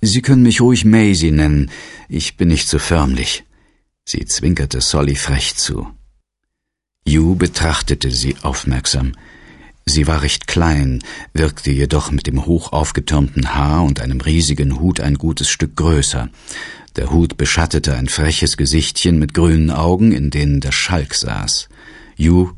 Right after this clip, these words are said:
konnte seinen Blick kaum von ihr lassen.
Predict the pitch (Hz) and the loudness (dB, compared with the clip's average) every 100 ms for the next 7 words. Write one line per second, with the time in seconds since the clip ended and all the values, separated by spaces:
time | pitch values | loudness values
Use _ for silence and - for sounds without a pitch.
0 | - 82 73 69 69 69 64 76 - - | -4 0 0 2 2 2 0 -4 -4 -2
1 | 80 78 - 80 67 58 60 58 - - | 0 0 0 -2 -2 -4 -6 -6 -4 -6
2 | - | -10